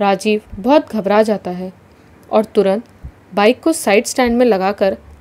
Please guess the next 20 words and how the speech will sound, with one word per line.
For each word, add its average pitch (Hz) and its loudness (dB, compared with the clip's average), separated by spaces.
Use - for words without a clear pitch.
अपने 277 -2
चारों 214 2
ओर 226 2
देखता 185 -6
है, 180 -6
पर 294 4
कोई 254 2
नहीं 262 4
दिखाई 196 -6
देता। 185 -8
"अरे, 220 4
ये 254 0
औरत 294 4
कहाँ 240 -2
गई? 214 2
अभी 214 -4
तो 302 2
कह 320 4
रही 311 2
थी 240 -6